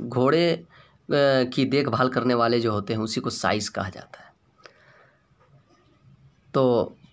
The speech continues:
कह रहे हैं, चुनांचे उसने साइस को हुक्म दिया कि जब तक घोड़ा जीता रहे उसको रोज़ सुबह शाम अज-, अच्छे सेर दाना दिया जाए और उससे, अ, छः सेर दाना दिया जाए और उससे कोई काम न लिया जाए।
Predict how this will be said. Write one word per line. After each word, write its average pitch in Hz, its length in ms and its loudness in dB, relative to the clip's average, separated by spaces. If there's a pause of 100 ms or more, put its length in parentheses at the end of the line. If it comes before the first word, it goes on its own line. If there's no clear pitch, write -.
(120)
कह 165 140 2
रहे 180 100 2
हैं, 202 300 0 (1040)
चुनांचे 170 320 2
उसने 196 220 2
साइस 185 340 0
को 175 120 2
हुक्म 175 220 0
दिया 156 200 2
कि 156 120 -2
जब 139 280 -2
तक 180 60 0
घोड़ा 131 360 2
जीता 120 340 0
रहे 113 340 0 (420)
उसको 135 440 0
रोज़ 143 300 2
सुबह 120 280 -2
शाम 113 440 0 (240)
अज-, 113 400 -4 (160)
अच्छे 131 640 -2 (240)
सेर 131 340 0
दाना 113 520 0
दिया 104 260 0
जाए 98 360 0 (280)
और 107 140 2
उससे, 107 720 -4 (600)
अ, 110 180 2
छः 156 280 -2
सेर 143 220 0
दाना 113 280 0
दिया 123 220 2
जाए 139 240 2
और 127 180 2
उससे - 320 -2
कोई 117 280 0
काम 101 360 -2
न 98 40 -2
लिया 73 240 -8
जाए। - 240 -20